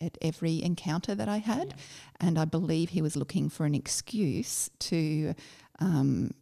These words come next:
Speaker 1: intimidate me. And he would have been one of those bullies at school, you know, and g-, give us, give someone a title, give them a, a bit of rank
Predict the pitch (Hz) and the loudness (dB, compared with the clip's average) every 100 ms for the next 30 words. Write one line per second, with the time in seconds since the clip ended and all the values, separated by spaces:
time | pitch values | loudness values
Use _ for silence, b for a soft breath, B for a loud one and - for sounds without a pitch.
0 | - 165 - 143 156 143 - 151 160 190 | -2 -2 2 2 2 0 2 4 6 6
1 | 220 277 285 302 277 262 220 180 180 165 | 6 6 2 2 4 4 6 4 2 2
2 | 170 165 - - - - 180 185 269 302 | 4 2 0 0 -2 0 0 2 0 -2
3 | 294 214 202 202 233 190 175 202 202 208 | -2 2 2 4 2 2 0 -2 -2 0
4 | 196 - - - - 190 185 175 151 135 | 0 -2 -4 -10 -6 -4 -2 0 0 0
5 | - 175 180 170 160 151 147 147 - - | -2 0 0 0 -2 0 0 0 -4 -6
6 | 139 156 156 160 165 175 - | -4 -4 -4 -2 0 0 -4